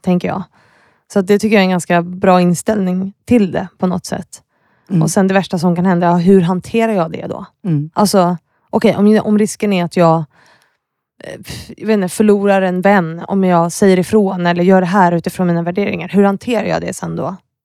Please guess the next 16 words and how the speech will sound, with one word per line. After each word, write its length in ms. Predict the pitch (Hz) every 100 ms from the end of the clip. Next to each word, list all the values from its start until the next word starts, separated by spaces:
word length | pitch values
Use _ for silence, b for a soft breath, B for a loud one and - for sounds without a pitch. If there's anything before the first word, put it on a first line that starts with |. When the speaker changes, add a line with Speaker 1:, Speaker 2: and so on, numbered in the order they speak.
| _
Speaker 1:
Om 160 | 196
jag 300 | 175 165 180 185
förlorar 320 | 196 226 254
den 100 | 175
här 100 | 170
personen. 480 | 196 175 180 180 185
Speaker 2:
Mm. 240 | 190 147 143 _ _ -
Speaker 1:
Mm. 280 | 196 202 208 _ _ _ -
Speaker 2:
Och 80 | 196
det 60 | 202
är 40 |
okej 360 | 196 - 214 220
att 80 | 139
vara 120 | 127
ledsen. 420 | 131 - 190 156 - -
Speaker 1:
Mm. 360 | 202 196 190